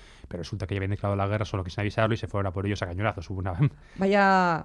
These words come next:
Speaker 2: añagaza, ¿no?
Speaker 1: <laughs>
Speaker 2: Había han declarado la guerra, pero como no habían avisado, no, son neutrales, déjalos pasar.
Speaker 1: Ante esta coyuntura, el cardenal Albertoni, que era el que dirigía realmente el gobierno español, teme un ataque británico contra España, así que decide atacar primero.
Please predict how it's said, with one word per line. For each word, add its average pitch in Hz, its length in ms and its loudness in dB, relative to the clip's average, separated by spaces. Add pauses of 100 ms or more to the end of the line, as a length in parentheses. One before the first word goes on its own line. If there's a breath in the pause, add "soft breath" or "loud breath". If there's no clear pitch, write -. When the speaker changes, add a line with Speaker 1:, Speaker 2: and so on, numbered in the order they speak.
(120)
Speaker 2:
añagaza, 190 600 6
¿no? 156 200 0
Speaker 1:
<laughs> 135 200 0
Speaker 2:
Había 208 200 4
han 226 60 0
declarado 226 300 2
la 226 100 6
guerra, 226 220 2
pero 170 140 4
como 156 140 -2
no 170 60 2
habían 180 160 2
avisado, 214 500 4
no, 220 220 6
son 226 180 6
neutrales, 180 480 2
déjalos 190 320 2
pasar. 139 340 -6 (720 loud breath)
Speaker 1:
Ante 143 240 4
esta 233 160 2
coyuntura, 170 560 4
el 131 180 4
cardenal 135 380 2
Albertoni, 131 540 4
que 127 160 0
era 127 100 4
el 117 80 0
que 107 120 0
dirigía 98 360 0
realmente 110 300 -2
el - 20 -2
gobierno 98 240 -2
español, 120 380 2 (960 soft breath)
teme 175 340 4 (160)
un 147 100 6
ataque 143 240 2
británico 127 480 0
contra 95 440 -2
España, 143 440 2
así - 200 -4
que 170 100 0
decide 139 280 2
atacar 110 240 0
primero. 110 280 2